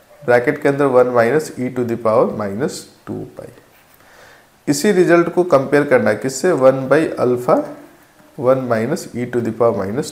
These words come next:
two pi से। तो alpha की value क्या आना चाहिए यहाँ पे? तो अल्फा तो अब साफ साफ दिख रहा है, एट होगा, देख ले। हाँ, सही आंसर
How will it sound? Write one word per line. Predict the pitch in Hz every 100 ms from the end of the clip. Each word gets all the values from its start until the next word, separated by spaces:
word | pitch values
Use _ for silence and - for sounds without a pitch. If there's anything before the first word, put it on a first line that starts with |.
| -
two | - - -
pi | -
से। | - - - - _ _ _ - - - - - - - -
तो | - -
alpha | 139 143 190
की | 190 185
value | 170 180 175
क्या | 165
आना | 156 165
चाहिए | 160 160
यहाँ | 156 147 -
पे? | 156
तो | - - - - - _ _ - 143
अल्फा | 147 - 127 127 147
तो | 147 151
अब | -
साफ | 135 135
साफ | - 147
दिख | 139 151
रहा | 160
है, | 160 135
एट | 139 -
होगा, | 131 175 - - - - - - _ _ - - - -
देख | 139 143
ले। | 214 - - - _ _ _ _ _ _ _ _ _ _ _ _ -
हाँ, | 135 - - -
सही | - 127 135
आंसर | 120 117 165